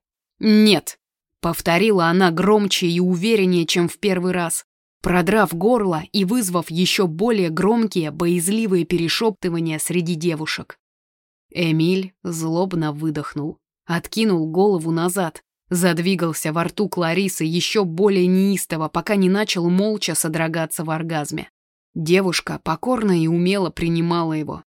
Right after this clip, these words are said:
хотя потому, как остервенела до побеления кожи на костяшках кистей. Ее руки сжимали бортики купели, было понятно. Ей не просто дается эта ласка господина.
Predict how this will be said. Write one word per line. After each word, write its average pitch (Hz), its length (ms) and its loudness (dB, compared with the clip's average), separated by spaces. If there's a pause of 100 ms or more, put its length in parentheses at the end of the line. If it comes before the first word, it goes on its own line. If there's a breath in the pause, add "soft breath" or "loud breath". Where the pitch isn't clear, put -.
(120)
хотя 196 380 -2
потому, 175 480 0
как 170 200 -4
остервенела 170 1000 0
до 170 260 0
побеления 170 680 2
кожи 180 360 0
на 160 140 0
костяшках 160 640 -2
кистей. - 600 -4 (200)
Ее 175 380 4
руки 185 300 -2
сжимали 170 500 0
бортики 160 540 -4
купели, 175 520 -2
было 165 320 -2
понятно. 156 640 -2 (220)
Ей 175 260 2
не 175 160 2
просто 170 440 -4
дается 160 540 -4
эта 156 240 -6
ласка 156 440 -6
господина. 156 720 -4